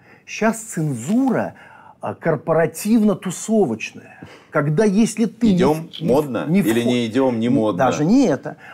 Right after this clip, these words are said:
Speaker 1: Вот если ты по своим взглядам не вписываешься в, м, скажем, во взгляды, э, э, вот этой, например, тусовки, неважно, либеральной, патриотической, вот,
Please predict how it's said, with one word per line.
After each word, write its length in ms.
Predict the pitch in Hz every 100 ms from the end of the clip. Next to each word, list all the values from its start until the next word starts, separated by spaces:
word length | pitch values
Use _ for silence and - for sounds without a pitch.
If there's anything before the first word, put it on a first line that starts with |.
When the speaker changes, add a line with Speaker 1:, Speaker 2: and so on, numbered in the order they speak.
| -
Speaker 1:
Вот 180 | 143 220
если 200 | 202 196
ты 240 | - 226
по 80 | -
своим 300 | 175 190 190
взглядам 680 | 165 151 180 175 127 110 120
не 80 | 147
вписываешься 1040 | - - 175 123 120 110 101 - - 98 - - - -
в, 240 | 110 117
м, 600 | 120 117 113 101 - 104 101
скажем, 300 | 135 120 127
во 100 | 156
взгляды, 580 | 135 151 160 117 110 -
э, 320 | 110 107 104 101
э, 300 | 90 101 107 98
вот 240 | 107 -
этой, 260 | 170 156 120
например, 440 | 110 113 110 95 -
тусовки, 360 | 151 151 359 -
неважно, 400 | 302 349 165 120
либеральной, 640 | 131 147 160 226 269 240 170
патриотической, 840 | 135 139 143 143 247 - - 196 - - -
вот, 300 | 151 151 -